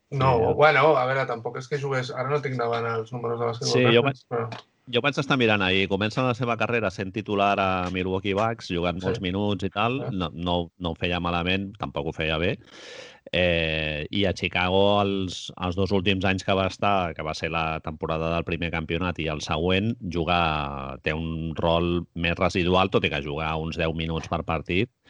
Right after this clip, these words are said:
Speaker 1: Bueno.
Speaker 2: i amb bons percentatges de triple, que és el que se li demanava.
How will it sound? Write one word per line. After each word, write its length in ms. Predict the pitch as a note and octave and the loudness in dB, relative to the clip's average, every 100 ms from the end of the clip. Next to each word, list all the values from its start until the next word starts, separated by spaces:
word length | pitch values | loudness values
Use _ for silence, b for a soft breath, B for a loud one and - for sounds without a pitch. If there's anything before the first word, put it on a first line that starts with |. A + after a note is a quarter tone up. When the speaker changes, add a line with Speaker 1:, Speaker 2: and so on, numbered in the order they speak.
| b b - | b b 0
Speaker 1:
Bueno. 280 | A#2 G#2 F2 | 4 6 4
Speaker 2:
i 400 | D#2 D2+ C#2+ C2+ - | 2 0 -2 -6 -8
amb 100 | F2 | -4
bons 220 | E2+ E2+ | -4 0
percentatges 580 | F#2 - F#2 F2+ F2 F#2+ | -2 -2 -2 0 0 0
de 120 | F2+ F2 | 0 0
triple, 320 | F2 G2 G#2 | -2 0 0
que 140 | D#2+ | 0
és 80 | D2 | -2
el 80 | D#2 | -4
que 100 | E2 | -6
se 120 | - | -6
li 80 | D2+ | -6
demanava. 460 | D2 C#2+ D2 F#2 | -6 -4 -2 -4